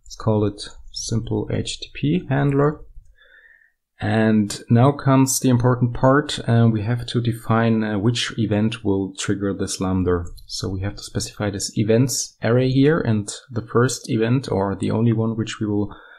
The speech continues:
have a look at for now, is H T T P. So we can specify that this, um, A W S Lambda will be invoked over H T T P. And here we can specify first the method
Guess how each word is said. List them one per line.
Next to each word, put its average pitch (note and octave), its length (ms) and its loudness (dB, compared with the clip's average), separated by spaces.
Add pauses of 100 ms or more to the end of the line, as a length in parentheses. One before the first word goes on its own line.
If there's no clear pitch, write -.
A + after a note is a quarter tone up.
(140)
have G#2+ 160 0
a A2 60 4
look A#2 380 -2 (360)
at A2+ 180 0
for A#2 200 2
now, A2+ 260 4
is G#2+ 240 -2
H A2+ 320 -2
T A#2+ 80 -6
T A#2 60 -8
P. D3+ 360 -2 (540)
So - 180 -6
we G#2+ 140 -2
can A2 160 -4
specify A#2+ 720 0
that - 240 -4
this, - 480 2
um, G#2 440 -2 (220)
A A2 120 2
W G#2+ 240 2
S A#2 160 -2
Lambda G#2+ 280 2
will G#2+ 200 0
be G#2+ 160 -2
invoked G#2 440 0
over G2+ 240 -2
H G2+ 220 -4
T - 80 -6
T - 80 -8
P. E3 300 2 (520)
And G#2 140 2
here B2 80 4
we B2+ 100 2
can A#2+ 140 -2
specify A2+ 840 0
first G#2+ 460 -2
the G2 220 -4
method A#2 420 0